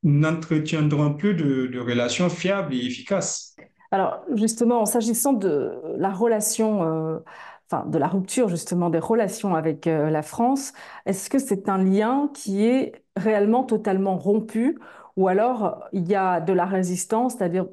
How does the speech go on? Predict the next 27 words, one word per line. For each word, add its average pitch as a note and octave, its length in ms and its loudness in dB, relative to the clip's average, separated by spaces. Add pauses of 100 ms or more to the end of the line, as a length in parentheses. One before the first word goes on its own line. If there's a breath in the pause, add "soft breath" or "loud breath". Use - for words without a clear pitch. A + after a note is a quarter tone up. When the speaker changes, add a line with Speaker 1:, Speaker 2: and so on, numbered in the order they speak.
(140)
Speaker 2:
il E3 60 -2
y E3+ 40 0
aurait F#3 140 2
des F3 140 2
lobbies G3 460 4
pro-Bazoum. A3 800 2 (300 loud breath)
On F3+ 80 -4
sait G#3+ 160 -2
que A3 60 -14
son G3+ 160 -4
fils, B3 440 -4
par F#3 160 -2
exemple, F3 380 0
a E3 60 2
été E3+ 420 2
libéré, F#3 640 2 (420 loud breath)
euh, E3+ 640 2
et E3+ 400 2
le, E3+ 180 0 (100)
l'ancien E3+ 320 -4
président, F3 480 -2
Mohamed F3 300 0
Bazoum, F3 380 0
lui, G3+ 100 2
est G3+ 120 -4
toujours G#3 240 0
détenu. G3 580 -4